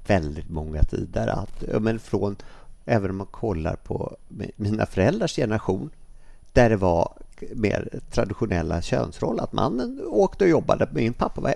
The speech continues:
min mamma var hemmafru. Så hon gjorde ju uppenbart mycket mer i hemmet. Men vad är fördelningen av att han inte såg barnen så, lika mycket, att han var och jobbade? Men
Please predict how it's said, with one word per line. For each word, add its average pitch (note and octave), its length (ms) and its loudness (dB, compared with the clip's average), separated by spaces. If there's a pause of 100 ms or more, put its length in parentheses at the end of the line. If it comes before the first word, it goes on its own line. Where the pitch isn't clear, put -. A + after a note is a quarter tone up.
min D#3 280 -4
mamma C#3+ 220 0
var C3 100 4
hemmafru. - 540 2 (600)
Så - 120 0
hon C#3 180 2
gjorde D3 280 0
ju A3+ 60 2
uppenbart A#2 380 -2
mycket B2 460 -6
mer F#2+ 200 -2
i A2 40 0
hemmet. - 680 -4 (180)
Men C3+ 180 0
vad B2+ 220 2
är B2 80 0
fördelningen C3+ 680 -4
av - 80 -4
att - 140 -4
han G#2+ 300 -2
inte A2 380 -8
såg F#2 280 -6
barnen F#2 760 -6
så, - 200 -10
lika F#2+ 380 -4
mycket, - 360 -12
att - 100 -10
han G#2+ 220 -4
var G#2 100 -2
och G2+ 60 -2
jobbade? - 560 -4
Men A#2 200 -6